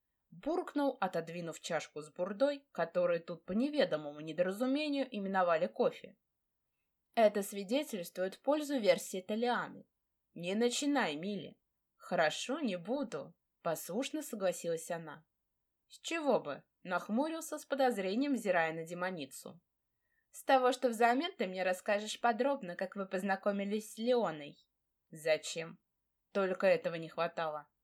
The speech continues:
Рвать душу в клочья этими воспоминаниями? Это для любителей пострадать, а я нормальный. Хоть и вреднючий, развратный, подлый даркдарища, как говорила Леона. Черти бесхвостые.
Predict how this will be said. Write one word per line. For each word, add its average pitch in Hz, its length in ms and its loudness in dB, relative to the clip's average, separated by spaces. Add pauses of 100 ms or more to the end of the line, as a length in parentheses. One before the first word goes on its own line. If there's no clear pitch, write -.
Рвать 175 400 4
душу 202 280 -4
в - 80 -10
клочья 202 360 0
этими 180 240 -6
воспоминаниями? 185 960 -2 (260)
Это 185 320 4
для 220 160 -2
любителей 220 560 -2
пострадать, 220 680 2
а - 100 -4
я 160 200 0
нормальный. 165 680 -2 (280)
Хоть 226 360 6
и 202 100 0
вреднючий, 180 760 0
развратный, 165 760 0
подлый 165 380 2
даркдарища, 160 880 -2 (160)
как 160 180 -8
говорила 156 460 0
Леона. 143 580 -2 (920)
Черти 226 460 4
бесхвостые. 165 840 -6